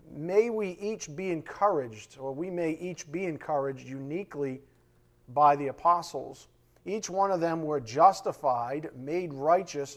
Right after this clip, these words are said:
by faith, not as a result of intellect.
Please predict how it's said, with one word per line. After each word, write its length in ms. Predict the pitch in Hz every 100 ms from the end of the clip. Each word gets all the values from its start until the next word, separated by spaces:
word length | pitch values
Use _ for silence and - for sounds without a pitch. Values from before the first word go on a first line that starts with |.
| - 113
by 240 | 139 143
faith, 500 | 139 190 185 147 147 - _ _
not 360 | 127 156 214 -
as 220 | 180 170
a 60 | 190
result 500 | 180 139 139 143 160
of 120 | 151 -
intellect. 760 | 196 196 170 139 107 90 _